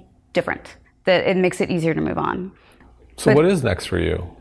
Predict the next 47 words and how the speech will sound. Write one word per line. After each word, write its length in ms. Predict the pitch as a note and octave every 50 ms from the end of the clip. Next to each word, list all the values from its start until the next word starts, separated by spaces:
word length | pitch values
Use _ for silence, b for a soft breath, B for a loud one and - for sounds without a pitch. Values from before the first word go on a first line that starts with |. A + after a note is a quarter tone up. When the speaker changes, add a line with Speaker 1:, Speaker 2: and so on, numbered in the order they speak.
| B B B B B B B B B B B - -
Speaker 1:
I, 260 | D4+ D#4+ D#4+ D#4+ -
well, 340 | - D4 D#4 D4 D3 D#3 C#4+
like 120 | C#4+ D4 D#4
I 40 | D4+
was 100 | C4 -
saying, 280 | - F4 E4+ D#4 D4
you 80 | C#4+ C#4
know, 380 | C4 C4 C4 B3+ B3 A#3 - - -
um, 160 | A#3+ A#3 - -
it's 260 | - - - - -
not 160 | B3+ C#4 D4+
like 140 | D4 B3+ -
I'm 80 | A3+ A3
gonna 180 | G#3+ G3 F3+
trash 460 | - - - - B3+ A3+ G#3 G3 - -
everything 420 | - G#3+ G#3+ G#3 G#3+ G3 G3 F#3+
that 120 | F#3 E3+
I've 80 | F3 E3
ever 180 | F3+ E3+ E3 E3+
done 260 | E3 F3 E3 D#3+ F3 G3
in 100 | G3+ G#3+
my 140 | A3 A3+
life 300 | A3+ A3+ A#3 A#3+ B3 A#3+
and 120 | G3+ F#3 E3
just 200 | F3+ F3 - -
let 140 | F3 E3+ -
that 180 | E3+ D#3+ D#3+ -
go. 380 | D#3+ D#3 D#3+ F3+ G#3+ A#3+ B3+
Yoga's 520 | A3+ F3+ F#3 G#3 G#3+ A3 F3 D#3+ - - -
forever 540 | - - G#3 - - - G#3 F#3+ G3+ F3+
gonna 160 | E3+ E3+ E3+ E3
be 100 | E3+ E3
part 200 | - G3 F#3 F3
of 80 | D#3+ -
who 80 | F#3
I 120 | E3+ D#3+ D#3+
am, 320 | D#3 D3+ D#3+ F#3 G#3 G3+
and 80 | F3 D#3+
I'm 120 | D#3+ D#3+
taking 260 | - F#3+ F3 F#3 E3
all 180 | G#2+ D3+ E3 E3
my 120 | E3+ E3+ D#3
experiences 960 | D3+ - - - D#3+ D#3 D#3+ F3 F3 F3 G3 G3 G#3 G#3+ G#3 - - - - -
and 120 | E3+ E3
lessons 420 | D#3 D3 D3+ - G3+ G#3 G#3 F#3
with 160 | E3 E3 E3 -
me. 320 | G3 G3+ G#3+ A#3 A3+ B